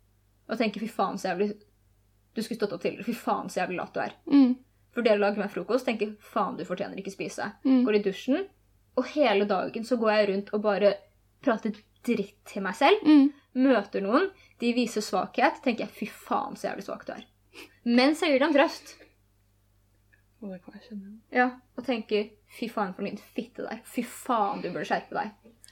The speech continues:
Speaker 1: Og så går inn i den der, "Fy faen, jeg er et forferdelig menneske", at jeg kan tenke sånn her om en person jeg er
Speaker 2: Mm.
Speaker 1: glad i, og viser dem trøst. "Jeg er så fake, jeg er så jævlig, jeg fortjener ikke leve."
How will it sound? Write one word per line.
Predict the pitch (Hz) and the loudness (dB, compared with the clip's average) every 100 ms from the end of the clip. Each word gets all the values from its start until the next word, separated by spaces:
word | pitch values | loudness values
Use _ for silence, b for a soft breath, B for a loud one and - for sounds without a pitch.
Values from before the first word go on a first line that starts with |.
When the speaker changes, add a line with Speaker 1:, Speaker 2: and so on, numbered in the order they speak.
| b b b _ | b b b _
Speaker 1:
Og | 262 | -2
så | 262 - 240 240 | 0 2 4 4
går | 233 | 4
inn | 214 | 4
i | 214 | 4
den | 220 | 2
der, | 214 208 | 2 0
"Fy | 226 | -4
faen, | - 240 208 202 | -4 0 2 0
jeg | 185 | -2
er | 180 | -4
et | 220 | -4
forferdelig | - 202 190 202 | -2 -2 0 0
menneske", | 190 180 208 | 0 -4 -2
at | 214 | -2
jeg | 214 | -2
kan | 220 | -2
tenke | 214 220 190 185 | -2 -4 -4 -4
sånn | 196 | -4
her | 185 180 | -2 -2
om | |
en | 180 | -4
person | 190 262 | 4 6
jeg | 247 | 6
er | 240 | 6
Speaker 2:
Mm. | 262 | 4
Speaker 1:
glad | - 185 | 2 0
i, | 208 | 2
og | |
viser | 214 202 190 | 2 2 -2
dem | |
trøst. | 190 185 - | -4 -6 -4
"Jeg | 196 | -4
er | |
så | 190 | -4
fake, | - - 226 262 | -10 -2 0 -2
jeg | - | -6
er | 196 | -6
så | 202 196 | -2 0
jævlig, | 185 170 208 214 | 0 0 -2 -2
jeg | 208 | 0
fortjener | 202 180 170 | -2 -4 -6
ikke | 185 190 | -4 -4
leve." | 170 185 | 0 2